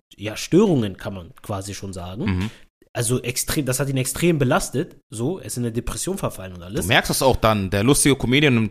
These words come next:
Speaker 2: auf
Speaker 1: So.
Speaker 2: Instagram ist ja dann voll anders geworden,
Speaker 1: Ja.
Speaker 2: so, weißt du, und
Speaker 1: Er ist nicht mehr derselbe Mensch.
Speaker 2: Ja.
Speaker 1: Und nachdem rauskam, dass es nicht richtig war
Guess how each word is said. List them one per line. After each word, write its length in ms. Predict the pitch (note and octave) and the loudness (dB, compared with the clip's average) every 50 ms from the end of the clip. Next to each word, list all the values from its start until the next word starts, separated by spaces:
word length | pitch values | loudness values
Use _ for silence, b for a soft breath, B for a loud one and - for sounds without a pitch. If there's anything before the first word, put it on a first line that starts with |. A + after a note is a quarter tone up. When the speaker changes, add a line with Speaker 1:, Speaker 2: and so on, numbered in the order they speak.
| - - - | -4 -2 0
Speaker 2:
auf 100 | G#2 B2 | 2 4
Speaker 1:
So. 60 | C#3+ | 6
Speaker 2:
Instagram 340 | C#3 C3 A#2+ - B2+ B2+ B2+ B2 | 6 6 6 6 4 4 4 2
ist 80 | - | 4
ja 60 | B2+ | 4
dann 140 | A#2+ A#2+ A#2 | 2 2 4
voll 160 | - B2+ B2 | 6 4 4
anders 420 | - C#3 D#3+ D3 A2+ G#2+ - - - | 6 4 4 4 4 4 2 -2 -4
geworden, 220 | - E2+ F#2+ C3 | -4 -2 0 0
Speaker 1:
Ja. 140 | D3+ D#3 - | 0 0 -2
Speaker 2:
so, 80 | F2 F2 | -4 -6
weißt 200 | F2 F2 - - | -6 -6 -4 -4
du, 40 | C3 | -4
und 260 | A#2 G2 E2+ - - | -4 -6 -6 -8 -8
Speaker 1:
Er 80 | B2 C3+ | -6 -6
ist 140 | C3+ - | -4 -2
nicht 140 | D#3 D3+ C#3 | -2 0 2
mehr 80 | D#3 C#3+ | 2 4
derselbe 340 | C#3+ C3 C#3+ C#3+ C#3 C3 C3+ | 4 4 4 4 4 2 2
Mensch. 360 | F3 F#3 D#3+ F3+ - - - | 2 0 -2 -4 -6 -8 -6
Speaker 2:
Ja. 180 | G2 F#2 - - - - - - - | -6 -6 -6 -8 -14 -20 -12 -2 2
Speaker 1:
Und 380 | F3+ D#3 D3+ D3 C#3+ - - - - - _ _ _ _ _ - _ - - - _ _ - - - - _ _ | 4 4 4 2 0 -4 -10 -18 -20 -20 _ _ _ _ _ -20 _ -20 -20 -20 _ _ -20 -20 -20 -20 _ _
nachdem 420 | - F#3 E3 D#3+ - - G#3+ G3+ F3+ | -2 2 2 4 6 6 6 6 8
rauskam, 520 | E3+ B3+ F4 G#4+ - - - G3 F3+ F3 E3+ | 8 8 6 6 4 4 4 4 6 6 6
dass 160 | E3 - - | 4 4 4
es 220 | D3 - - C3+ | 0 0 2 6
nicht 260 | E3+ C4+ F4+ - - | 8 8 8 8 8
richtig 360 | F4+ F#4 - - G#3+ - - C#3+ | 6 6 6 4 2 0 2 4
war 340 | D3+ D#3 G#3+ C4+ - - | 4 4 4 2 0 -4